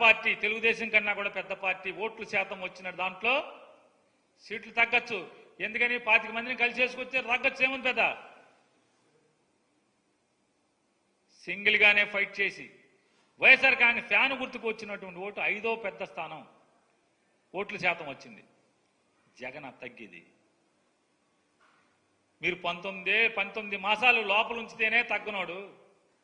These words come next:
జైల్లో మగ్గదీస్తేనే తగ్గనోడు, తప్పుడు కేసులు పెట్టి. కానీ మీకు భయపడతాండి, ఏంటి మీకు భయపడేది? ఎవరు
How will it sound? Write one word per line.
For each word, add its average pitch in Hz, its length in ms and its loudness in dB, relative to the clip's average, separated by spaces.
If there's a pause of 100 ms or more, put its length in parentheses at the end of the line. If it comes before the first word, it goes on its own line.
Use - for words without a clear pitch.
(2500)
జైల్లో 240 300 8 (100)
మగ్గదీస్తేనే 240 600 8 (120)
తగ్గనోడు, 190 420 -6 (120)
తప్పుడు 185 300 -6
కేసులు 185 320 -6
పెట్టి. 151 240 -14 (2000)
కానీ 214 200 -8
మీకు 160 180 -6
భయపడతాండి, 170 580 -2
ఏంటి 175 200 -14
మీకు 151 200 -16
భయపడేది? 110 420 -12 (2500)
ఎవరు 185 160 -6